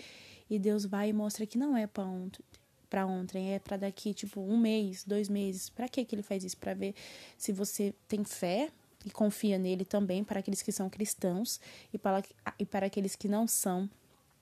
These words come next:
né, comecem a ter, comecem a ter um relacionamento com ele e comecem a ver o quanto ele é poderoso,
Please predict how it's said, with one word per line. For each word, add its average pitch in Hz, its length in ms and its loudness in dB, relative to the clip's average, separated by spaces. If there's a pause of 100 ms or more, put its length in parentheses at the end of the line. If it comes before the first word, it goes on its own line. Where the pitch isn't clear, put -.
(180)
né, 208 160 4
comecem 196 580 6
a 190 60 0
ter, 185 300 0
comecem 185 380 -2
a - 20 -8
ter 185 120 -2
um 190 80 2
relacionamento 185 480 0
com 175 160 -4
ele 180 280 -2 (560)
e 202 120 -2
comecem 202 440 4
a - 40 8
ver 185 320 4 (180)
o - 60 -20
quanto 226 360 6
ele 208 160 6
é 202 60 6
poderoso, 190 800 2